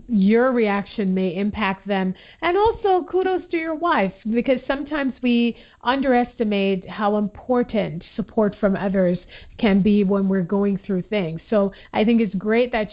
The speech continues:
she was able to get you in that place where you weren't negative about everything that's going on.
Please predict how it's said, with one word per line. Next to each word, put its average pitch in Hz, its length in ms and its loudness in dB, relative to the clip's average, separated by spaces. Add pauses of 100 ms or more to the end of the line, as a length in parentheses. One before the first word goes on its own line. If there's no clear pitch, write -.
(120)
she 214 240 -2
was 190 260 -4
able 196 280 0 (120)
to 185 340 0
get 208 280 0
you 208 120 2
in 190 220 0
that 190 240 -2
place 196 480 0 (420)
where 196 240 2
you 196 220 2
weren't 202 540 0 (120)
negative 190 580 2
about 185 380 -4
everything 185 480 -2
that's 175 260 -4
going 175 320 0
on. 208 280 2